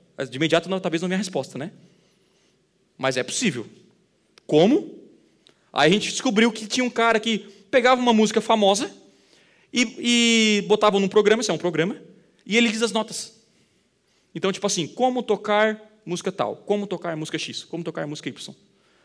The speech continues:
O cara tinha vinte milhões de inscritos no YouTube, um americano. E eu assim, "Caraca, Ramon, vou te demitir amanhã." Quase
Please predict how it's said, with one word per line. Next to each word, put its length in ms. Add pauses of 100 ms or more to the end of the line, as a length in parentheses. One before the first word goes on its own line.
(140)
O 60
cara 220
tinha 180
vinte 520
milhões 400
de 80
inscritos 580 (1120)
no 100
YouTube, 500
um 100 (120)
americano. 500 (1400)
E 60
eu 80
assim, 260
"Caraca, 540
Ramon, 480 (2000)
vou 140
te 100
demitir 440
amanhã." 440 (2500)
Quase 460